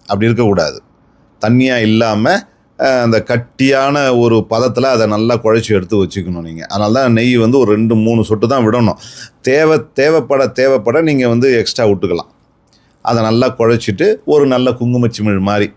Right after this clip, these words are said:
அதுல எடுத்து சேகரிச்சு வச்சுங்க. பித்தளை குங்குமச்சிமிழ் மாதிரி இருந்தா நல்லா இருக்கும். அதுல எடுத்து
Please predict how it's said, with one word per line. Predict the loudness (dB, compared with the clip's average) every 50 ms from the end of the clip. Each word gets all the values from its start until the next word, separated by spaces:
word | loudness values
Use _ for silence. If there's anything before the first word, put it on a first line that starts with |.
| _ _ _ _ _ _ _ _ -4
அதுல | -2 0 2 2 2
எடுத்து | 2 0 -2 -2 -2 -2 0
சேகரிச்சு | 0 2 2 2 0 0 -2
வச்சுங்க. | -6 -6 -6 -4 -4 -2 -4
பித்தளை | -4 -4 -4 -2 -2 -2 -2
குங்குமச்சிமிழ் | -2 -2 -2 0 0 -2 -2 -2 -2 -2 0 0
மாதிரி | 0 0 0 0
இருந்தா | 0 0 0 0
நல்லா | 0 0 0 0 0
இருக்கும். | 0 0 0 -2 -4 -4 -4
அதுல | -2 -2 0 2 2
எடுத்து | 2 0 -2 -6